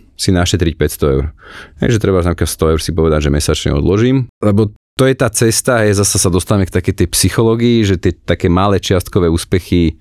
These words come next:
sú kľúčové. Hej, lebo keby som hneď začal tým, že si založím účet dôchodok a posielam tam dvadsať eur, tak proste to nejaký čas trvá, hej, kým sa toho, toho nejakým spôsobom dožijem nejakého úspechu.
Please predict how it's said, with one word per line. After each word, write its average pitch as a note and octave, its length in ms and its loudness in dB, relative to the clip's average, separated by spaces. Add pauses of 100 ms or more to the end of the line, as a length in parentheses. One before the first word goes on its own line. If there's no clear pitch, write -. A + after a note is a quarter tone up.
(140)
sú - 240 -2
kľúčové. E2 720 0 (500)
Hej, E2+ 220 2
lebo D#2+ 80 -2
keby F2 160 -2
som - 80 0
hneď F2+ 160 2
začal F2+ 240 0
tým, F2 160 0
že E2+ 80 2
si E2 80 -2
založím E2+ 320 2
účet E2 160 -2
dôchodok E2 460 0
a D2 100 2 (400)
posielam F2+ 320 0
tam E2 160 0
dvadsať E2+ 320 0
eur, F2 240 2
tak - 320 -8 (480)
proste - 240 -6
to E2 160 0
nejaký D#2+ 160 -2
čas D2+ 240 -2
trvá, C#2 240 0
hej, B1+ 160 -2
kým E2 160 -4
sa - 80 -4
toho, D2 320 0
toho D2+ 240 -2
nejakým D2 320 -2
spôsobom D#2 400 -4
dožijem D#2+ 240 0
nejakého E2+ 240 0
úspechu. F2+ 400 0